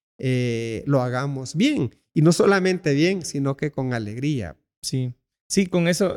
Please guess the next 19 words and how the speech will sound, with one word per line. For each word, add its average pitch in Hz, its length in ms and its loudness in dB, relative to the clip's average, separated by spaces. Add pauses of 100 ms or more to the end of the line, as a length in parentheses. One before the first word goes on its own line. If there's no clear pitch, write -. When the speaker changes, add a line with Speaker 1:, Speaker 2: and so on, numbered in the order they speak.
Speaker 2:
me, 165 220 -2
me 160 160 -4
quedaba 170 320 4
pensando 185 480 2
porque, 156 340 0
bueno, 151 460 2
ah, 143 480 -4 (420)
yo 151 240 0
como 185 240 4
músico 185 440 0
también 151 260 0
me 147 80 -4
pongo 151 220 -4
a - 60 -10
pensar 135 280 -2
en 135 120 -4
eso, 165 240 0
¿verdad? 117 200 -6
Speaker 1:
Sí. - 160 -10